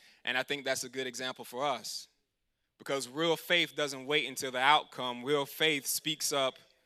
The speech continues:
before the show even happens. Amen. But in this week, many, many important things happen. You know,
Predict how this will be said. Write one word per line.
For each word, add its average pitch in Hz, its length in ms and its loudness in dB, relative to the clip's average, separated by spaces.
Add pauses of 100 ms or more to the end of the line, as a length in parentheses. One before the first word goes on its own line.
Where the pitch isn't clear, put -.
(1160)
before 135 600 2 (500)
the 117 80 -6
show 147 480 2
even 131 320 -6
happens. - 800 -2 (1080)
Amen. 147 600 6 (1160)
But 170 160 10
in 226 180 10
this 202 220 8
week, 175 400 2
many, 185 400 4
many 180 380 4
important 156 520 0
things 156 260 -2
happen. 143 420 0
You 123 100 -4
know, 139 200 0